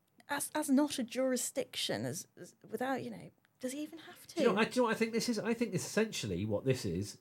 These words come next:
Speaker 2: is the, is the conflict between civil law and common law.
Speaker 1: Okay.
Speaker 2: Yeah? They don't understand what this sort of corporation-y type thing is because there's no, no notary was involved when Santa was born.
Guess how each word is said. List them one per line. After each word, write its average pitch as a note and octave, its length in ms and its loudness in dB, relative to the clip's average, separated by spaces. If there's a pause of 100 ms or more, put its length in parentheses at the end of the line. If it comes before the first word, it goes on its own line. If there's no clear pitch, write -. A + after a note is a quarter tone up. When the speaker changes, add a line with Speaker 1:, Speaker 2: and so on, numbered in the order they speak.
(120)
Speaker 2:
is B2+ 280 2
the, B2+ 180 0
is B2 260 -2
the C#3 60 -4
conflict B2 400 -2
between A#2 320 -2
civil A#2 240 0
law A#2 180 4
and G#2 100 0
common G#2 320 -2
law. D#2+ 180 -4 (480)
Speaker 1:
Okay. A3+ 360 0 (160)
Speaker 2:
Yeah? D#3 220 2 (380)
They A3 100 6
don't G#3 140 8
understand C#3 680 0
what C3+ 220 -2
this C3+ 120 2
sort B2+ 220 0
of A2+ 180 -6
corporation-y A#2+ 680 2
type A#2 280 0
thing A#2 220 0
is A2 400 0 (720)
because B2 260 2
there's B2 280 -2
no, A#2 240 4
no B2+ 200 4
notary B2+ 420 8
was G#2+ 160 4
involved A2 340 6
when A2 120 0
Santa A2 320 0
was F#2+ 140 -2
born. A2 420 4